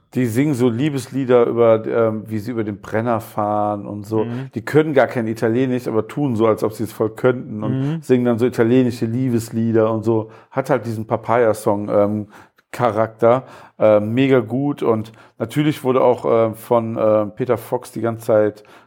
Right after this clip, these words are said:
Speaker 1: Toskana Boy gepumpt, ne? Oder, ähm,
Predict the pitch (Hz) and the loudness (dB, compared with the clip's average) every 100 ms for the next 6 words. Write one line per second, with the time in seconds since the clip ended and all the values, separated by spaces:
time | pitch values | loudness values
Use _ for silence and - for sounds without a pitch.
0 | _ - 117 - 127 127 123 110 120 120 | _ -8 -6 -4 -2 2 0 2 2 2
1 | 107 113 - 123 117 117 117 107 120 131 | 0 -6 -4 -4 -4 -8 -6 -4 -4 -8
2 | - - _ - 110 110 110 113 107 107 | -16 -20 _ -4 2 4 6 6 4 4
3 | 104 101 - | 0 -12 -16